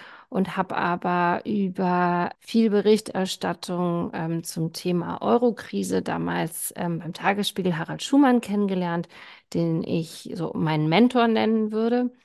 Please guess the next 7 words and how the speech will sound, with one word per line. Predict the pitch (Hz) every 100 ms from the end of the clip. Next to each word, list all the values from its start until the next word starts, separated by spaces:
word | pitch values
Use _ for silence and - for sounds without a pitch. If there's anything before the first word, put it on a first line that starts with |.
| _
Und | - 185 175
mit | 165 -
dem | 190 202 170
hab | 180 185
ich | 180 -
dann | - 175 190 185 190 185 - - - - _ -
zweitausendsechzehn | - - 165 165 185 185 - - 165 170 185 185 180 180 - _ - 180 165 160 156 156 160 156 151 - 214 269 - - - 226 226